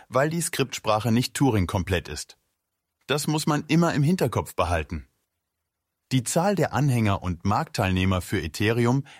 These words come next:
wächst natürlich tagtäglich trotz all dieser Unkenrufe. Und damit wächst das Vertrauen und auch die Anzahl der Computer, die validieren oder als Nodes das Netzwerk verstärken, sichern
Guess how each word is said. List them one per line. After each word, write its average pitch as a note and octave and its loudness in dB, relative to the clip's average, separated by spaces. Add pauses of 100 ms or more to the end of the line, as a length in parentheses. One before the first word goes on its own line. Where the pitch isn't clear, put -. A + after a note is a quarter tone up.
wächst G2+ -4
natürlich C#3 0
tagtäglich B2+ -4
trotz - -4
all F#2+ 0
dieser A#2 0
Unkenrufe. G2+ 0 (460)
Und F#2+ -2
damit A2+ 0 (180)
wächst G2 -4
das A2 -2
Vertrauen G2 -2 (220)
und F#3+ 2
auch C3 -2
die - -6
Anzahl A2 0
der G#2 0
Computer, A#2+ 0
die F#2+ -2
validieren A#2+ 0 (280)
oder F3 0
als F#2+ -2
Nodes B2+ 2 (200)
das F#2 -4
Netzwerk A#2 0
verstärken, A#2 0 (200)
sichern G#2+ -2